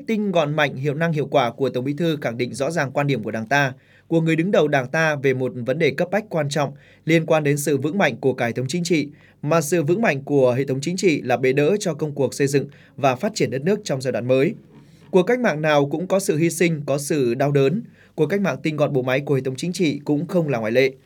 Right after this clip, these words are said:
Nhưng không có thay đổi sẽ không có phát triển. Chúng ta đang hướng tới sự thay đổi để cuộc sống của nhân dân ta, của chính mỗi chúng ta ngày càng tốt đẹp hơn,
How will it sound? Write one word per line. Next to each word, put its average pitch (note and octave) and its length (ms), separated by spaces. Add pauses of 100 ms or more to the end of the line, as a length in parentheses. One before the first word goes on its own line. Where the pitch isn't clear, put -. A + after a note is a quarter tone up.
(380)
Nhưng G#3+ 240
không A3 240
có F3+ 120
thay G#3+ 140
đổi C3+ 280
sẽ - 200
không D3 200
có C3 100
phát F#3 140
triển. C3+ 260 (300)
Chúng D#3+ 180
ta E3+ 160
đang D3+ 220
hướng C#3+ 200
tới C#3 180
sự D3 180
thay D3 120
đổi C3 200
để A#2 300
cuộc C3 160
sống C3+ 240
của D3 100
nhân C3 140
dân C#3 200
ta, C3+ 360
của B2 140
chính C3+ 280
mỗi F3 160
chúng E3 180
ta D#3+ 160
ngày C3+ 160
càng A2+ 220
tốt E3+ 120
đẹp C3 180
hơn, C3+ 200